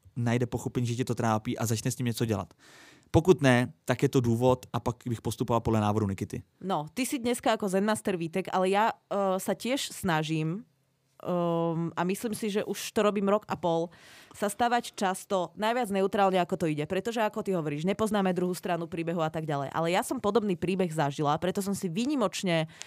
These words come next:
Speaker 2: už zo skúsenosti, eh, v mojom okolí dovolila takýto razantnejší prístup, pretože tiež to bolo. Našli sa nejaké komunikácie,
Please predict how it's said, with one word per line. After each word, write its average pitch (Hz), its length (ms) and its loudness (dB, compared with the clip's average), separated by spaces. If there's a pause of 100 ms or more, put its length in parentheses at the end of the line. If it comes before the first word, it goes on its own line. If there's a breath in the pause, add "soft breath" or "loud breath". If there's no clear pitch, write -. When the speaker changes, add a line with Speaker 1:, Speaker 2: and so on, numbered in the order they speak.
(220 loud breath)
Speaker 2:
už 185 300 0
zo 214 100 4
skúsenosti, 160 880 -2
eh, - 300 -10 (400)
v 160 60 -6
mojom 214 220 6 (120)
okolí 170 340 0
dovolila 220 540 6
takýto 180 400 0
razantnejší 190 560 0
prístup, 156 460 -6 (420 loud breath)
pretože 240 340 2
tiež 285 240 2
to 269 140 4
bolo. 156 340 4
Našli 240 360 2
sa 277 120 0
nejaké 196 400 2
komunikácie, 156 880 0